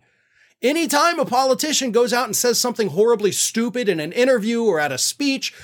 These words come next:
they're just gonna come back later and be like, "Nope, that didn't happen. That's A I." You can't believe what you see with your eyes. You can't believe what you hear with your ears, folks.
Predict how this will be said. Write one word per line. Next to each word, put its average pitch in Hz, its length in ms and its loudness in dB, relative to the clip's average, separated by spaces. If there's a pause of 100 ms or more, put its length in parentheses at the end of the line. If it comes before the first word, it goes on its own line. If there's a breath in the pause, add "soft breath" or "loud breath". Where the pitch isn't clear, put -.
(180 loud breath)
they're 285 100 0
just 294 220 -4
gonna 302 140 -2
come 262 200 -2
back 240 220 0
later 254 200 2
and 202 60 0
be 208 60 2
like, 190 160 -4
"Nope, 175 280 0
that 170 100 2
didn't 180 220 -4
happen. 160 280 -2
That's 180 220 -4
A 196 160 0
I." 208 300 0 (220 soft breath)
You 226 200 0
can't 339 340 0
believe 277 840 0 (340 soft breath)
what 233 220 0
you 226 80 -2
see 311 340 2
with 262 220 -2
your 208 120 2
eyes. 185 360 0
You 190 80 -8
can't 320 260 -4
believe 311 420 -2
what 262 200 -4
you 233 80 -6
hear 320 260 -4
with 285 220 -8
your 254 100 -10
ears, 269 380 -2
folks. 185 600 -2